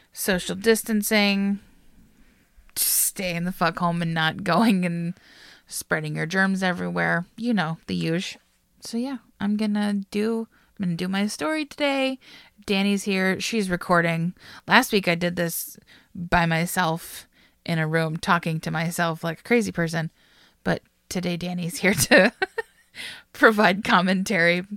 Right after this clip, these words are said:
so it's a little less awkward. All right, so I decided that over the next couple weeks, 'cause we're doing these just,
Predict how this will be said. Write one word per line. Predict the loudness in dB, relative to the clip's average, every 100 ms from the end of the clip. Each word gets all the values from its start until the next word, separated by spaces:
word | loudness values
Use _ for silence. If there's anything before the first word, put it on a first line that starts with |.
| -16 -20 _
so | -8
it's | -6 0
a | 2
little | 2 2
less | 0 -2 -2
awkward. | -4 -2 -2 0 -4 -10 _ _ _ _ _
All | -2
right, | -2 -2 -4
so | 2 2 0 -10 _ -2
I | 0
decided | 0 -2 0 0 0 -2 -6 -10 _ -20 _ _ _ _ -4
that | 2 2 2
over | 2 2 4
the | 2
next | 2 -2 -4
couple | -2 0 0
weeks, | 2 0 -2 -8 -8 -10 _ _ _ _ _ _ _
'cause | -6 -2
we're | 0
doing | 0 0 0
these | -2 -4
just, | -8 -8 -8 -10 -16 -20